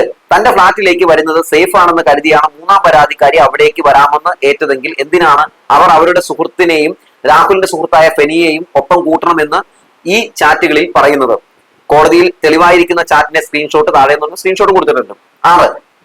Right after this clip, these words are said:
പരാതിപ്പെട്ട മൂന്ന് പേരുമായി ഉഭയകക്ഷി സമ്മതപ്രകാരമാണ് ബന്ധമെന്ന് രാഹുൽ പറയുമ്പോഴും ഒരു രാഷ്ട്രീയ നേതാവിന് ഒരേ സമയം ഇതെങ്ങനെ സാധ്യമാകുന്നുവെന്ന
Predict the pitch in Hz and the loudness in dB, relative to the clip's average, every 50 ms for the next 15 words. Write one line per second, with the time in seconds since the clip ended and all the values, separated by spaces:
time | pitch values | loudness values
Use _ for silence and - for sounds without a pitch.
0 | _ - 180 175 190 202 226 233 269 269 - 233 233 - 214 196 180 180 190 220 | _ 0 0 2 4 4 2 2 0 0 -2 -2 0 0 0 0 0 -2 -4 -2
1 | 233 254 247 214 196 196 190 185 175 165 160 170 196 185 151 - - 202 208 196 | -2 -2 0 2 2 2 2 2 2 2 2 0 0 -4 -4 -4 -2 0 0 0
2 | 196 - - 185 175 151 156 160 175 180 180 170 165 170 170 170 156 151 147 151 | -2 -4 -4 -4 -4 -2 0 0 -2 0 0 2 2 2 2 2 2 2 0 0
3 | - - 143 - 165 151 151 156 170 156 139 143 - 190 175 - 151 147 151 160 | 0 -2 0 0 0 -2 -2 0 0 2 2 2 0 -2 -2 0 0 0 0 -2
4 | - 143 147 151 156 151 165 175 170 160 160 - - - 220 220 214 196 185 180 | -2 -2 -2 -2 -2 -4 -4 -4 0 0 -2 -2 -2 -2 -2 0 0 2 2 2
5 | 175 175 165 151 156 175 196 - 190 170 170 170 165 160 - 165 160 160 170 185 | 2 2 2 2 2 2 0 0 -2 -2 -2 -2 -4 -2 -2 -2 -4 -2 -4 -8
6 | 185 - 170 151 156 175 202 202 185 175 175 170 165 165 160 156 151 156 156 | -6 -2 0 2 2 2 2 2 2 2 0 0 -4 -8 -8 -8 -2 -2 -2